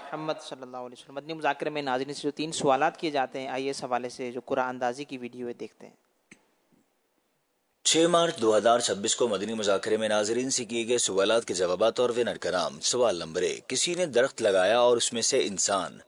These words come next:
Speaker 2: پرندے یا جانور نے کھایا تو یہ درخت لگانے والے کے لیے کیا ہے؟ جواب، صدقہ۔ سوال نمبر دو، صدر الشریعہ مفتی محمد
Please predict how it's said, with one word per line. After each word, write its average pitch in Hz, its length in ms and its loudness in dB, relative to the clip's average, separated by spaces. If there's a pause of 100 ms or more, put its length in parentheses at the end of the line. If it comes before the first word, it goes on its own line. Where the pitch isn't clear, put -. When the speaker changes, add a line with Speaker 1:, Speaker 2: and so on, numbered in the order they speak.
Speaker 2:
پرندے 117 400 2
یا 87 220 2
جانور 131 500 0
نے 160 140 -2
کھایا 92 500 0
تو 101 100 -2
یہ 101 80 0
درخت 98 340 0
لگانے 101 320 2
والے 101 260 2
کے 117 120 -8
لیے 139 140 -2
کیا 117 300 0
ہے؟ 78 180 -6
جواب، 101 420 2
صدقہ۔ 85 580 -2
سوال 165 380 2
نمبر 90 240 -2
دو، 85 220 0
صدر 160 280 2
الشریعہ 139 440 4
مفتی 131 320 -2
محمد 123 340 0